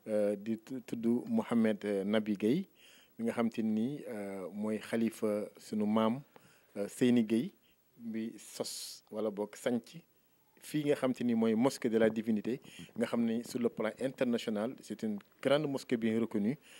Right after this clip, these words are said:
Euh, mu nekk mo-, jàkka wala boog jumaa joo xam te ni bu ànd ak kéemtaan ci nañ ko sosee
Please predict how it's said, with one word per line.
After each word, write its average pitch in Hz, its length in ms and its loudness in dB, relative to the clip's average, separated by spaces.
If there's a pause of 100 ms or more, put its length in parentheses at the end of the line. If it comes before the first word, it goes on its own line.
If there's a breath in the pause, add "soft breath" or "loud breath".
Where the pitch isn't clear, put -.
(340 loud breath)
Euh, 107 220 0
mu 110 140 2
nekk 117 280 0
mo-, 113 240 -2 (560)
jàkka 135 320 2
wala 117 240 4
boog 113 140 -4
jumaa 139 260 8
joo 127 100 4
xam 120 140 -2
te 120 80 0
ni 113 160 4
bu 104 160 -8
ànd 135 160 0
ak 131 80 -2 (100)
kéemtaan 160 540 4 (500 loud breath)
ci 131 160 4
nañ 147 240 4
ko 156 80 2
sosee 135 480 -2